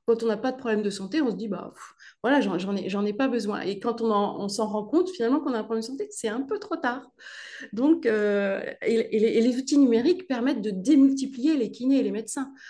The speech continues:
En fait, euh, il, il nous faudrait un médecin ou un kiné ou un coach, euh, au quotidien qui nous motive, qui nous accompagne à bien bouger.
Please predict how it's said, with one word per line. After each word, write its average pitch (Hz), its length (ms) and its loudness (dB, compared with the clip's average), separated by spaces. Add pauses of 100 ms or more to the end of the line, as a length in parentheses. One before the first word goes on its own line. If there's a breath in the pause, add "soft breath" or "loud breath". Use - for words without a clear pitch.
(140 loud breath)
En 214 80 -2
fait, 330 240 0
euh, 220 160 2
il, 220 220 0
il 240 60 0
nous 233 60 0
faudrait 233 340 0
un 220 100 0
médecin 220 440 -2
ou 226 80 -2
un 196 80 -6
kiné 240 360 -4
ou 202 100 0
un 202 100 -2
coach, 311 460 0 (400 loud breath)
euh, 220 100 8
au 226 140 4
quotidien 240 560 0
qui 269 180 -2
nous 202 140 2
motive, 269 640 2
qui 247 120 -6
nous 202 200 -2
accompagne 214 560 -4
à 185 100 -4
bien 190 200 -6
bouger. 220 340 -2